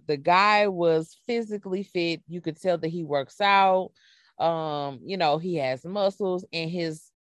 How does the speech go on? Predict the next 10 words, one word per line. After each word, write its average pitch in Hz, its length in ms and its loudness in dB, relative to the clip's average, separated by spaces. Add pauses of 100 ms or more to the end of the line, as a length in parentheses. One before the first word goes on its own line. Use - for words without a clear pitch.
spouse, 190 760 2 (520)
um, 156 680 2
one 190 300 0
of 185 220 4
'em 170 360 -4
is, 147 680 -4
uh, 139 400 -2 (140)
th-, 123 680 -12
they're 220 220 4
two, 226 380 -4